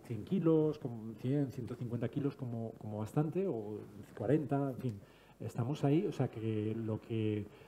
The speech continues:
eh, consume una persona, que es una pequeña parte de una tonelada, pues son cincuenta toneladas, ¿no? ¿Hasta qué punto estamos generando un impacto en nuestro medio ambiente? Es que es,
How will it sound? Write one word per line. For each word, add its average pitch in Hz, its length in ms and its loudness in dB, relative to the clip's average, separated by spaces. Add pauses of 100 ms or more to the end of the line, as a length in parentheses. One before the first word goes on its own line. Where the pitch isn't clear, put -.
(240)
eh, 104 520 -2 (260)
consume 151 440 0
una 160 200 6
persona, 147 440 2
que 131 120 0
es - 180 -2 (800)
una 151 200 4
pequeña 147 340 6
parte 151 340 4
de 110 80 0
una 135 160 4
tonelada, 147 500 6 (320)
pues - 160 -2
son 156 240 2 (160)
cincuenta 120 560 0
toneladas, 104 500 0
¿no? 151 120 -6 (320)
¿Hasta 123 240 0
qué 127 160 2
punto 180 360 0
estamos 151 380 0
generando 139 380 2
un 139 60 2
impacto 131 380 0
en 156 60 0
nuestro 120 300 0
medio 123 260 2
ambiente? 120 360 0
Es - 100 -10
que 143 100 2
es, 165 140 0